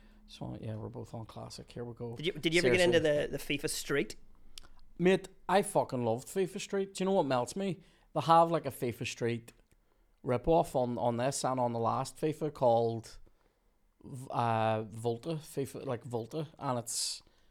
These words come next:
Speaker 1: shite, like.
Speaker 2: See, fifa Street was its own game, but it also, it, it was really cartoonish. It kinda looked like, uh, okay, good to go?
Speaker 1: Yeah.
Speaker 2: fifa Street sorta looked like, uh, a pl-,
Speaker 1: Like
Speaker 2: uh,
Speaker 1: a
Speaker 2: an
Speaker 1: Tim
Speaker 2: actual
Speaker 1: Burton movie?
Speaker 2: arcade game.
Speaker 1: Yeah.
Speaker 2: Like you would have played,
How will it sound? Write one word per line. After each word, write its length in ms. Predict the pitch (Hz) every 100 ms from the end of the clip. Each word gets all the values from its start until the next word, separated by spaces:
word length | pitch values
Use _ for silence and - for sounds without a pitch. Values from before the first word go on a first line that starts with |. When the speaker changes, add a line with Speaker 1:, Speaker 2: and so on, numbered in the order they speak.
| _
Speaker 1:
shite, 580 | - - - 123 120 -
like. 280 | 160 151 - -
Speaker 2:
See, 120 | 175
fifa 220 | 254 247
Street 180 | - 170
was 120 | 151
its 100 | 147
own 200 | 143 143
game, 260 | 131 147 165
but 80 | 170
it 60 |
also, 400 | 180 - 180 147 -
it, 200 | 151 -
it 100 | 165
was 140 | 151
really 220 | 160 185 175
cartoonish. 500 | - 156 135 151 -
It 60 |
kinda 240 | - 185 165
looked 300 | 143 139 151
like, 380 | 135 131 - - - - - - - -
uh, 220 | 143 143 -
okay, 220 | 131 131
good 160 | 131 139
to 60 |
go? 180 | 139 175 - -
Speaker 1:
Yeah. 180 | 147 202 - - - -
Speaker 2:
fifa 220 | - 247 208
Street 300 | 180 156 -
sorta 200 | 156 143
looked 300 | 139 135 -
like, 360 | 139 139 135 - - _ _ _ _ _ _ _ _ _
uh, 360 | 131 123 120 120 -
a 60 | 160
pl-, 200 | - - - - -
Speaker 1:
Like 140 | 143 -
Speaker 2:
uh, 20 |
Speaker 1:
a 40 | 147
Speaker 2:
an 60 |
Speaker 1:
Tim 20 |
Speaker 2:
actual 300 | 160 147 196
Speaker 1:
Burton 160 | 170 147
movie? 120 | 156 165
Speaker 2:
arcade 220 | 151 170
game. 280 | 214 156 - -
Speaker 1:
Yeah. 240 | 131 127 - -
Speaker 2:
Like 180 | 139 143
you 80 | 156
would 100 | 151
have 60 | -
played, 440 | 147 139 139